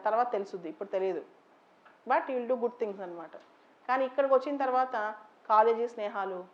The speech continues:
చెత్త స్నేహాలు, రోడ్ల మీద తిరగటాలు. ఇప్పుడు దరిద్రం ఏంటంటే ఇరవై, ఇరవై ఒక్క వయసులో వచ్చేస్తారు. వచ్చిన తర్వాత రోడ్ల మీద ఇక్కడ కాలేజీలో, బీటెక్ కాలేజీలో ఎలా చేస్తున్నారో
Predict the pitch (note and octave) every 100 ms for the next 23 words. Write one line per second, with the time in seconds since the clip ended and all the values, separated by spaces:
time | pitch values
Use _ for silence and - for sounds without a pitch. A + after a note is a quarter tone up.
0 | _ _ _ _ - A3 G#3+ A#3 A#3 G#3
1 | G#3+ F#3+ F#3 F3+ G#3 G#3+ A3+ A#3+ G#3+ G3
2 | G3 G3+ F#3 F#3 - _ _ - A#3+ A#3
3 | G#3+ A3+ C4 B3+ B3 G#3+ G#3+ F#3 G3+ -
4 | _ _ _ A3 A#3+ B3 A#3+ A#3 A3+ A3+
5 | G#3 A#3+ C4+ A3+ - G#3+ - F3 - _
6 | G3+ B3 A#3+ A3 G#3+ G#3 G3+ F#3 - -
7 | _ _ _ _ A3+ B3 C4 C4+ A3+ G#3+
8 | A3 - A3+ C4+ C4+ C4 B3 B3+ C4+ B3
9 | A#3+ B3 A3 A3+ A3+ A3 A3+ A3